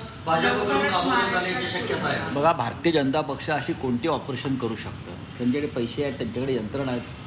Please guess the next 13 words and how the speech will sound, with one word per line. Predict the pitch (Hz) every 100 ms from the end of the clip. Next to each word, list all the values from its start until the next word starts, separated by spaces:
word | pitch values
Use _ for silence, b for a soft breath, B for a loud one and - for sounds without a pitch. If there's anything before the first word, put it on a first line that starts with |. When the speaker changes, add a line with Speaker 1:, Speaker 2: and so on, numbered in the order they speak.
| - - - - - -
Speaker 2:
दहशत | 127 123 160 135
निर्माण | 131 131 151
करून | 135 110 98 95 - - - - - - -
अशा | - - 151
प्रकारे | 135 131 123 117 104
माणसं | 120 117 - 131
फोडणं | - 151
यापूर्वी | 170 185 180 175 190
फोडलेले | 180 156 147 147
आहेत. | 156 - - - 147
एकनाथ | 147 170 196 185
शिंदेसारखे | 160 160 180 175 160 160 170
किंवा | - 165 165 147